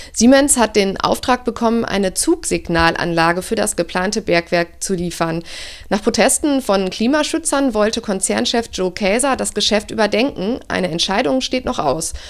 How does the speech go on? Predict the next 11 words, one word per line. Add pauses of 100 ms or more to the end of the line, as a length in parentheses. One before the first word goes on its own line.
(200)
Heute
demonstriert
Fridays
for
Future
vor
Siemens
Büros
in
mehreren
Städten